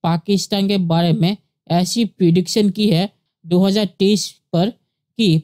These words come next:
पाकिस्तान की नींद उड़ गई है। उन्होंने ये prediction किया है कि दो हज़ार तेईस में पाकिस्तान में civil war या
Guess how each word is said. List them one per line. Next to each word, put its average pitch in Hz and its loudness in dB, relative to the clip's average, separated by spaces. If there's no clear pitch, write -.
पाकिस्तान 196 -2
की 208 0
नींद 208 2
उड़ 165 2
गई 151 2
है। 175 0
उन्होंने 196 4
ये 190 2
prediction 185 0
किया 196 -2
है 196 0
कि 180 -6
दो 165 2
हज़ार 185 0
तेईस 175 0
में 165 0
पाकिस्तान 165 -2
में 165 2
civil 214 0
war 170 2
या 180 0